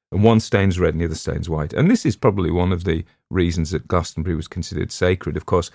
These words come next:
the other is that it stands high above the flatland, so it would have been an island. The Isle of Avalon, it was, they think, where King Arthur was taken to the monastic, um, settlement there to be cared for.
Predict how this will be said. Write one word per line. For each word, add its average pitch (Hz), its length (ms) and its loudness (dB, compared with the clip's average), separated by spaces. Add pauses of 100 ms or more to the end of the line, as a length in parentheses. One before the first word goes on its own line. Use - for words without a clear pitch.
(160)
the 98 100 2
other 101 200 4
is 87 160 0
that 85 120 -2
it 82 140 -8
stands 90 520 0
high 87 280 -2
above 85 460 -2 (240)
the 95 80 -8
flatland, 87 580 -2
so 90 160 -4
it 85 100 -2
would 90 140 0
have 85 80 -2
been 87 160 2
an 82 80 0
island. 85 520 0
The 87 100 0
Isle 90 160 4
of 87 80 2
Avalon, 104 500 4 (140)
it 95 120 -2
was, 101 380 4 (400)
they 90 140 0
think, 104 360 -2 (380)
where 90 160 0
King 92 220 0
Arthur 92 260 0
was 90 160 -2
taken 87 480 -4 (300)
to 92 120 -4
the 85 380 -2
monastic, 87 760 -2
um, 92 360 -4
settlement 90 520 -4
there 85 220 -2
to - 120 -14
be - 100 -6
cared 85 280 -4
for. 87 300 -4